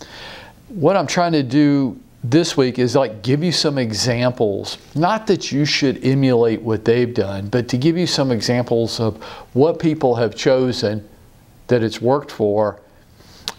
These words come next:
and how they came about choosing that. So today I'm gonna give you five examples, okay? Number one, you already know Bob Clarkson, right? So Bob focuses on fisbos and expireds. Uh,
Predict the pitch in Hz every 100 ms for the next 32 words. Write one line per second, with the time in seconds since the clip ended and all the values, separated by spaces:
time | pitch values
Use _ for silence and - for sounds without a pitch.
0 | - 127 120 117 113 110 - - - -
1 | - 143 139 135 131 135 127 113 110 98
2 | - 123 110 104 104 90 71 - - 151
3 | 151 160 190 165 135 127 113 101 - 135
4 | 120 117 117 101 101 85 - 101 107 104
5 | 117 131 143 - - 135 156 135 107 104
6 | 135 190 151 131 113 95 92 87 - 95
7 | - - 107 110 127 123 - 127 107 120
8 | - 113 - 113 120 110 110 113 - 104
9 | - 98 107 127 123 123 - 165 135 95
10 | 127 - - - - - - - - 104
11 | 107 117